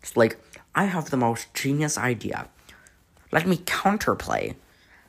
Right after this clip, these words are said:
with level one Skeletons opposite lane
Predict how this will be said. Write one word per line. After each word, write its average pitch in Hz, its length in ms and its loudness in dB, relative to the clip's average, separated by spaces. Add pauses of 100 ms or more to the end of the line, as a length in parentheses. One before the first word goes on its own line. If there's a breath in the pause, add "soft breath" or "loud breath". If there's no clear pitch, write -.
with 139 160 0
level 160 520 4
one 165 320 2
Skeletons - 880 0 (480 soft breath)
opposite 160 500 4
lane 107 420 0